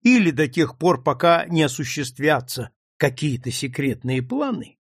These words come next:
то для меня и требуется только выиграть время. Вы обратили внимание, читая газетные заметки, что общее мнение приписывает убийство шайке негодяев?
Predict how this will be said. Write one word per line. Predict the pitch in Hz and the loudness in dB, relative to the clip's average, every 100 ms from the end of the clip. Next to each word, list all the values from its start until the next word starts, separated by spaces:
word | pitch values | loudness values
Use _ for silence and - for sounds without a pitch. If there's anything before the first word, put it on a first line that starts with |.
| _ _ _ _ _ | _ _ _ _ _
то | - 302 | 0 2
для | 247 | 4
меня | 254 240 254 285 | 4 6 4 4
и | 240 | 0
требуется | - 139 135 135 127 139 | 2 2 2 -2 -4 -6
только | 127 262 294 - | -4 -2 -2 -2
выиграть | 247 170 214 185 170 170 | -4 -2 -2 -4 -8 -12
время. | 104 107 107 98 98 92 _ _ _ _ _ _ _ _ _ - | -14 -12 -12 -12 -14 -18 _ _ _ _ _ _ _ _ _ -4
Вы | 160 220 | -2 0
обратили | 226 208 196 233 285 269 | -2 0 0 0 0 0
внимание, | 196 175 175 123 101 110 | 0 -2 -2 -2 -2 -4
читая | - 135 127 156 110 | -4 -4 -2 -2 -2
газетные | 110 127 120 123 - 123 | 0 0 2 -2 -2 -2
заметки, | 120 190 247 - 117 101 _ _ - | 0 2 0 -4 -12 -14 _ _ -12
что | - - | 0 0
общее | - 196 - - - 143 | 4 2 2 -4 0 2
мнение | 139 180 294 254 165 | 4 2 2 2 0
приписывает | 127 151 - 233 214 190 160 | -2 -4 -2 -4 -2 -4 -2
убийство | 165 151 226 202 - 214 180 - _ | -4 0 0 -2 -4 -2 -2 -4 _
шайке | - 185 190 - 175 | -4 -2 -2 -2 -4
негодяев? | 185 151 127 98 - - | -2 -4 -6 -8 -10 -18